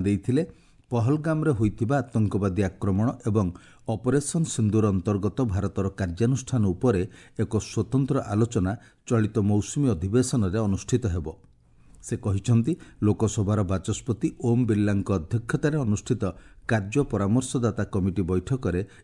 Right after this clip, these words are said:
ଏହି ନିଷ୍ପତ୍ତି ଗ୍ରହଣ କରାଯାଇଛି। ସେ କହିଛନ୍ତି, ଲୋକସଭାରେ ଅପରେସନ ସିନ୍ଦୁର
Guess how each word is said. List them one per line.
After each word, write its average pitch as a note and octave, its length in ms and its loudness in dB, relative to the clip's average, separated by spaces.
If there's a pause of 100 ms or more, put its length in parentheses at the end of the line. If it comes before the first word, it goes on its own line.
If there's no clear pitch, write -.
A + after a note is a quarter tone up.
(120)
ଏହି A2+ 160 4
ନିଷ୍ପତ୍ତି A#2+ 500 -2
ଗ୍ରହଣ G#2 320 2
କରାଯାଇଛି। F2 600 -2 (680)
ସେ - 100 -2
କହିଛନ୍ତି, C#3 580 2
ଲୋକସଭାରେ A2+ 640 0
ଅପରେସନ B2 520 0 (120)
ସିନ୍ଦୁର G2 280 0